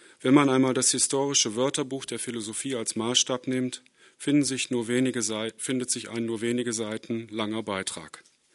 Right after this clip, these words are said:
Beim Vertrauen scheint es sich aber <clears throat> um ein sehr wesentliches, komplexes und die Lebenswelt maßgeblich bestimmendes Phänomen zu handeln. Bei Niklas Luhmann,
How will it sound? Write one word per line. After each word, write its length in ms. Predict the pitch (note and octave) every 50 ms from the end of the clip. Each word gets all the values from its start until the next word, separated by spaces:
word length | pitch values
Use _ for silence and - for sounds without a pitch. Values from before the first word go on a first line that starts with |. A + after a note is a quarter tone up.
| - - - - - - - - _ -
Beim 180 | A#2 A#2 A#2+
Vertrauen 720 | - C3+ B2+ - - - C#3 C#3 D3 D#3 E3 F3 E3+ - - -
scheint 340 | - - B2+ A#2+ B2 B2 C#3
es 100 | B2+ -
sich 220 | C3+ B2+ - G2
aber 320 | A#2+ B2+ B2+ C3 B2+ B2+ - - - - - - - -
<clears throat> 300 | - - - - - - - F#3 D3+ D3 C3+ B2
um 120 | B2 A#2
ein 120 | A2+ A#2
sehr 240 | A2 A#2 B2 A#2+ A2
wesentliches, 720 | B2+ C3 C#3+ D3 - B2+ G#2+ A2+ A#2+ A2 - C3 B2 - -
komplexes 840 | - - B2 A2 - B2 C3 C#3+ - - - E3+ E3+ - - - - - _ _ - - - - _ -
und 140 | C3 A#2+ -
die 60 | A#2+
Lebenswelt 680 | A2+ A2+ A#2+ B2+ B2+ B2+ B2 - - B2 B2 B2+ B2 A#2+
maßgeblich 680 | A#2 A#2+ B2 A#2+ - - B2+ A#2+ - - B2 - -
bestimmendes 640 | - A#2 - - - C#3 B2+ B2 A2+ G2+ G2+ - -
Phänomen 640 | - G#2+ G2+ G#2 G#2 G2 G2 G2+ G2+ G2+ G2 G2+ - _ _ _ _
zu 260 | - - - B2 A#2
handeln. 400 | A#2 A2 G2 F2 F2 E2 E2 F2+ _ _ _ _ _ _ _ _ _ _ - _ - - - - _ _
Bei 120 | - A#2+ A#2
Niklas 480 | A#2 B2+ C3 - C3 B2+ A#2+ - -
Luhmann, 500 | C3 C3+ D3 D#3+ E3 D#3+ D#3+ E3 E3+ E3